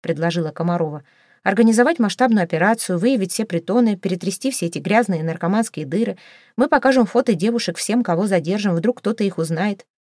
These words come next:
«Так значит, ты все-таки хочешь сунуться к Хромому?» «Есть такое желание». Варя громко потянула через трубочку напиток. Егор улыбнулся. «Тогда доверь это мне, ладно?» «Но я буду рядом, так?»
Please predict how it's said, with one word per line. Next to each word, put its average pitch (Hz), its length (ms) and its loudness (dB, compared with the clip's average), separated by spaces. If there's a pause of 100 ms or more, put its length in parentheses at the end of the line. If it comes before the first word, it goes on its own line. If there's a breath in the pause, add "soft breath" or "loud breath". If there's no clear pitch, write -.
(440)
«Так 165 140 -2
значит, 233 320 2
ты 277 100 0
все-таки 247 340 -2
хочешь 240 340 0
сунуться 226 360 -2
к - 60 -16
Хромому?» 220 480 0 (360)
«Есть 220 280 0
такое 220 260 -2
желание». 196 560 -2 (400)
Варя 220 320 2
громко 190 400 0
потянула 185 460 0
через 170 280 -4
трубочку 165 420 -6
напиток. 170 540 -6 (440)
Егор 170 340 -2
улыбнулся. 165 640 -4 (760)
«Тогда 180 260 2
доверь 254 300 4
это 247 160 2
мне, 165 260 0
ладно?» 180 380 -2 (440)
«Но 202 280 2
я 208 160 2
буду 190 180 2
рядом, 196 340 4
так?» 190 320 -2